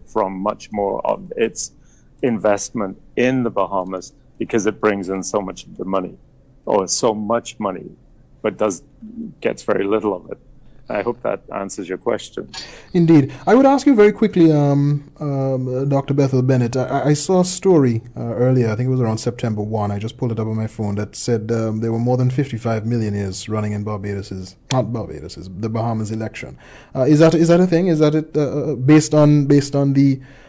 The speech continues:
Speaker 2: um, the pub-, the public reporting in terms of, uh, persons', um, financial statements and so on? Uh, I saw that on the Jamaica Gleaner. Is, is it, is it a thing in the Bahamas that, uh, candidates tend to be, uh, well-established and, um, wealthy?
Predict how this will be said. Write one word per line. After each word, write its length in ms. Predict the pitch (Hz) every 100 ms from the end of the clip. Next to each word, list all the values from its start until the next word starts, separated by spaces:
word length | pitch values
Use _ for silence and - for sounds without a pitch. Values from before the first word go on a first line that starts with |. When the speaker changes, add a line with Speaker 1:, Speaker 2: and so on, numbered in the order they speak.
| -
Speaker 2:
um, 760 | 123 123 120 120 120 120 127 147
the 80 | 131
pub-, 300 | 131 135 135
the 80 | 131
public 320 | 147 120 117
reporting 580 | 117 131 113 101 101 - -
in 120 | 123
terms 280 | 113 117 113
of, 200 | 113 -
uh, 120 | 117
persons', 500 | 113 127 104 110 107
um, 540 | 117 107 107 101 104 107
financial 400 | - 117 107 98
statements 400 | - 113 92 98
and 120 | 101
so 100 | 104
on? 180 | 95 92 - - -
Uh, 220 | - 107
I 100 | 101
saw 160 | 123 135
that 180 | 120 120
on 80 | 120
the 80 | 117
Jamaica 340 | 120 110 104
Gleaner. 420 | 98 123 123 92 -
Is, 160 | 127 123
is 140 | 135
it, 220 | 131 135 139
is 120 | 127
it 80 | 135
a 40 |
thing 200 | 139 139
in 60 | 135
the 60 |
Bahamas 460 | 135 131 127 131 127
that, 240 | 123 123
uh, 460 | 123 117 110 64 -
candidates 500 | - 123 113 113 -
tend 240 | 135 117
to 80 | 123
be, 340 | 113 110 107
uh, 120 | - 110
well-established 880 | 113 113 - 120 107 107 - -
and, 260 | 110 107 101
um, 500 | 104 101 101 101 104 - -
wealthy? 320 | 110 107 -